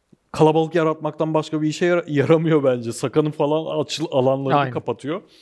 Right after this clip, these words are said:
Speaker 1: Odegaard'ın derinde olduğu hali Arsenal'in bu sene Odegaard açısından izlediğim en iyi haliydi. Ama ben hala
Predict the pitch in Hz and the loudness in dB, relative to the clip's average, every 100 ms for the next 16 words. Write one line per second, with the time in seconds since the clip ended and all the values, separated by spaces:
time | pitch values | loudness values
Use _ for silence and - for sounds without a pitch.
0 | _ 143 135 151 156 156 165 151 151 160 | _ 0 2 4 2 0 -4 0 0 0
1 | 165 165 160 156 151 147 147 156 285 _ | 0 0 0 -2 0 0 0 -4 -8 _
2 | _ _ - 127 - 135 139 139 139 139 | _ _ 0 0 0 -6 -4 -6 -6 -4
3 | 147 165 127 139 147 139 127 123 - - | -4 -6 -2 2 2 2 0 -8 -12 -14
4 | 135 151 135 127 120 143 156 - 139 131 | -8 -4 -2 -2 -2 -2 -4 -6 -2 0
5 | 110 110 107 107 113 175 _ _ _ _ | 0 -2 -2 -6 -6 -6 _ _ _ _
6 | 143 147 156 165 139 139 147 | -2 2 2 2 0 -2 -6